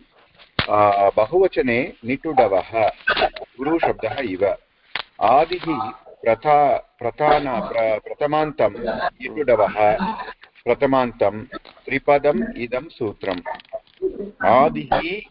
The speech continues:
इति, इत् इति च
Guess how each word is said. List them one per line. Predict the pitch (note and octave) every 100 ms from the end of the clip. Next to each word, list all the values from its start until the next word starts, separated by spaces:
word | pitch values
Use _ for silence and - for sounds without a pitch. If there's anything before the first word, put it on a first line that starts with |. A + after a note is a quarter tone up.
| _ _ _ _ -
इति, | A#2 A3 D#3+ F#3+ - B2+
इत् | D#3+ _ _ - -
इति | B2 B2 C3 C3+ -
च | - -